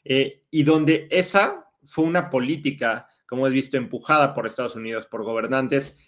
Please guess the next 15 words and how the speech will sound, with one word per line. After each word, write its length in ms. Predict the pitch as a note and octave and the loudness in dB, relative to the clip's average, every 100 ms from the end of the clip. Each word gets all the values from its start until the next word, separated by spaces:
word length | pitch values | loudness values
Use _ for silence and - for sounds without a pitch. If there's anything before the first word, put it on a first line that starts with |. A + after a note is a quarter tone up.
| _ | _
que 100 | - | -10
no 240 | A#2+ C#3+ D3 | 0 0 2
tienen 280 | D3+ D3 | 0 2
nuestros 280 | C3+ A#2 A#2 | 0 -2 -8
intereses 420 | A#2 A2+ A#2+ B2 | -8 -6 -4 -6
en 100 | A#2 | -8
mente, 420 | A2+ A#2+ C3+ - - _ _ _ _ | -8 -4 -4 -6 -12 _ _ _ _
pero 420 | C#3 C#3+ C#3+ - | 4 4 2 -8
realmente 500 | - D3+ D#3 E3+ D#3+ | -2 2 4 4 0
fue 180 | D3+ D#3+ | 0 2
pasada 400 | D3+ D3 D3+ D3 | 2 4 4 4
por 140 | C3+ | 2
un 140 | C#3 D#3 | 2 2
solo 180 | E3+ B2+ | 2 6
voto. 400 | C#3 C#3 - | 4 4 -10